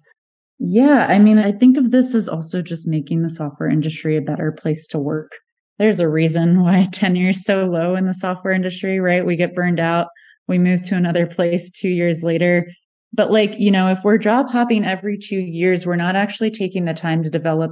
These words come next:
expertise in the particular company system we're in, which will benefit us as engineers. It will benefit our organizations,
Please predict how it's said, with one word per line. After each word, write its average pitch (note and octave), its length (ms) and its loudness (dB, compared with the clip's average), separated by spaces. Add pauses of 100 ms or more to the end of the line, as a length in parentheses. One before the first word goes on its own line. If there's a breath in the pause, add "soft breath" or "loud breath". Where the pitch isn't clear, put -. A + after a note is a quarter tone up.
expertise E3 800 -6 (340 soft breath)
in F3 120 2
the E3 60 0
particular E3+ 540 -2
company D#3+ 380 -4
system D#3+ 480 -4
we're G3 140 -2
in, A3+ 320 4 (320 loud breath)
which - 320 -2
will - 320 -10
benefit F#3 520 0 (100)
us C4 500 0
as F#3 360 -2
engineers. F#3 680 2
It F#3+ 120 -2
will E3 140 -2
benefit E3+ 480 -2
our D#3+ 220 -2
organizations, F#3+ 1160 0